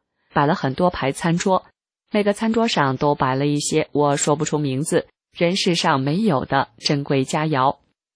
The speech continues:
还只是上了一部分菜肴，还有好多菜还在准备，还没有摆上来。但大厅显得很空旷，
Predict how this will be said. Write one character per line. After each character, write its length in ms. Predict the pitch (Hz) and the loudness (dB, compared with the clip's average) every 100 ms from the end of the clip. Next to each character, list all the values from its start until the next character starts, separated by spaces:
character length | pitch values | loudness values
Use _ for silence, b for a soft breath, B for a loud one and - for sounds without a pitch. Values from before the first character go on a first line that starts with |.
| _ | _
还 180 | - 156 | -2 0
只 180 | 156 135 | 2 0
是 200 | - 139 | 2 0
上 220 | - 156 | 0 0
了 140 | 139 | 0
一 100 | 139 | 0
部 180 | 139 233 | 0 -2
分 200 | 160 139 | -2 -4
菜 240 | 135 135 131 | -4 -4 0
肴， 300 | 131 139 - _ _ | 2 0 -2 _ _
还 160 | - 156 | -2 0
有 80 | 175 | 0
好 160 | - | 0
多 160 | 135 143 | 0 0
菜 320 | - 151 139 | 0 0 0
还 180 | - 135 | 0 -2
在 160 | 160 | -2
准 300 | 143 143 127 | 0 0 0
备， 200 | 135 165 - b | 0 0 -2 b
还 160 | - 143 | -4 0
没 100 | 147 | 0
有 100 | 151 | 0
摆 220 | 156 120 | 0 -2
上 220 | 117 165 | -2 -2
来。 240 | 151 135 - _ _ _ _ _ _ | 0 0 -2 _ _ _ _ _ _
但 200 | 208 175 | 0 2
大 160 | 185 165 | 2 0
厅 300 | - 180 190 | 2 0 0
显 240 | - 135 | 0 -2
得 100 | 131 | -2
很 220 | 151 139 | -2 -2
空 240 | 131 - 190 | -2 -2 -2
旷， 260 | - 185 | 0 -2